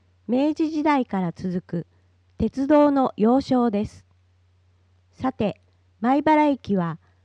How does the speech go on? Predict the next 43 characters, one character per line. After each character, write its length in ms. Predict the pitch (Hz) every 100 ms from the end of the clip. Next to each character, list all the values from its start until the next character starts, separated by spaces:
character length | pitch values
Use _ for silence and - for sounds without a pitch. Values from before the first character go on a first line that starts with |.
| _
市 200 | _ -
内 240 | 302 330 285
で 80 | 220
現 320 | 220 240 254
存 180 | 269 262
す 140 | 254
る 160 | 254 -
駅 180 | 262 -
と 140 | 233
し 100 | 214
て 140 | - 190
は 260 | 156 156 - _
最 220 | - 277 311
古 180 | 254
の 100 | 220
駅 200 | 190 214
で 120 | 180 170
す 160 | -
が、 200 | 151 - _ _ _ _ _ _ _ _
米 220 | 214 254 302
原 260 | 330 311
駅 280 | 302 - 220
よ 80 | 196
り 100 | 180
早 280 | 190 220 208
く 280 | - 175 - _ _ _
市 180 | - 269
内 220 | 285 247
で 100 | 196
開 280 | - 220 247
業 220 | 277 285
し 100 | -
た 140 | 254
駅 240 | 254 - 202
が 100 | 180
あ 40 |
り 120 | 160
ま 160 | 165 165
す。 180 | - _ _ _ _ _ _ _ _ _ _
そ 140 | - 240
の 160 | 269
駅 240 | 269 254 220
は 260 | 180 165